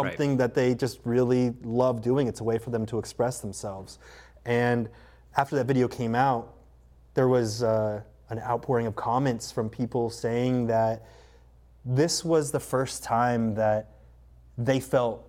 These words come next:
heard. They felt like someone had asked them questions and was genuinely curious about them and their lives. And it was something that they could show their, their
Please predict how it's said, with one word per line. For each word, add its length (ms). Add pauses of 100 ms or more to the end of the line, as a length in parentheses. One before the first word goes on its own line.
heard. 520
They 140
felt 280
like 300
someone 300
had 160
asked 360
them 140
questions 480
and 100
was 140
genuinely 480
curious 480
about 220
them 180
and 100
their 140
lives. 480
And 160 (480)
it 60
was 120
something 340
that 260
they 100
could 320
show 380
their, 420
their 240